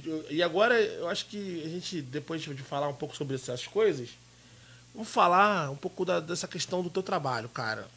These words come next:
Eu acho que é uma coisa que todo mundo, é, sempre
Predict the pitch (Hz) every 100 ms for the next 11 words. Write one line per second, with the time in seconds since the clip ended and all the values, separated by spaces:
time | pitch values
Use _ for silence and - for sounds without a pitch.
0 | - - - 139 151 - 180 175 170 160
1 | 170 165 - 170 139 165 175 160 - -
2 | - - - - - - - - 135 135
3 | 185